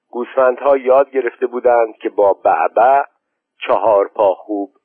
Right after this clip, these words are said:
دو پا بد، به جا و بی جا جلسات را برهم زنند،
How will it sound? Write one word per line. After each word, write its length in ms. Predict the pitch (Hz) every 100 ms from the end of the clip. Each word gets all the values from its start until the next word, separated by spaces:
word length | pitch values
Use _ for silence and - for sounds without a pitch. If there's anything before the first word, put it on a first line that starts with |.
| _
دو 140 | 101 101
پا 260 | - 95
بد، 380 | 87 104 120 127 - _ _ _ _
به 140 | 117 117
جا 520 | 117 135 151 151 - _ _ _ _ _ -
و 100 | 120 _
بی 180 | 110 101
جا 280 | 131 143
جلسات 600 | 147 127 107 - 123 120 120
را 140 | 107
برهم 520 | 98 90 - 92 82 _
زنند، 420 | 82 65 -